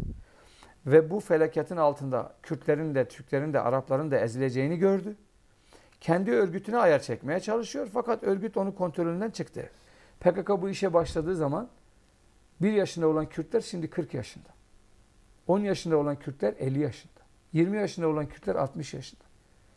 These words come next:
Yani bir şey fayda getirdi mi bu millete, bu memleket? Kürtler bunu bilmiyor mu? Şimdi bu seçimde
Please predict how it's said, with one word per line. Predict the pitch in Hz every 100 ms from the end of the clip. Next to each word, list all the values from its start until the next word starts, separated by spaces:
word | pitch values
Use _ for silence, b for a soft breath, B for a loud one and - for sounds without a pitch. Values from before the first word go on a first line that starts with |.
| b b b b b -
Yani | 156 180 170 - - - - - -
bir | 165
şey | 190 180
fayda | 165 160
getirdi | 165 170 180 180
mi | 277
bu | 151 120
millete, | 120 120 120 123
bu | 117
memleket? | 117 127 - 151 - _ _ b b b b b - - - -
Kürtler | 165 - 170
bunu | 160 185
bilmiyor | 269 330 208
mu? | 120 117 - - _ b b b
Şimdi | - 160 165
bu | 202
seçimde | 190 - 175 165 147